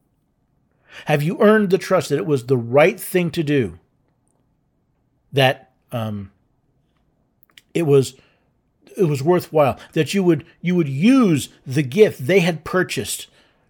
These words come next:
with their blood and their sweat and their tears? Or have we th-, are we simply throwing it in the dumpster because we can't be bothered.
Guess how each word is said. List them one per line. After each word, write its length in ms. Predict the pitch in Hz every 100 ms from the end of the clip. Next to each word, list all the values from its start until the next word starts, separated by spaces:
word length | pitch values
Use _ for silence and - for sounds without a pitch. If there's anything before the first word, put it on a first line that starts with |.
| -
with 100 | 135
their 140 | 143
blood 360 | 113 139 147 139
and 200 | 123 123
their 80 | 120
sweat 300 | - 135 117
and 120 | 117
their 100 | 110
tears? 560 | - 113 90 85 - - _ _ _ _ _ _ _ _ _ _ _ _ _ _ _ _ _ _ _ _ -
Or 100 | 127
have 160 | 143
we 80 | 135
th-, 160 | - - -
are 220 | 131 143
we 80 | 135
simply 260 | 139 165 156
throwing 400 | - 165 175 170
it 200 | 160 - _ _ _
in 140 | - 151
the 80 | 143
dumpster 420 | 143 131 - 113
because 400 | 120 131 113 - _ _ _ _ _ _
we 80 | -
can't 260 | - 156 131
be 80 | 143
bothered. 460 | 120 98 85 82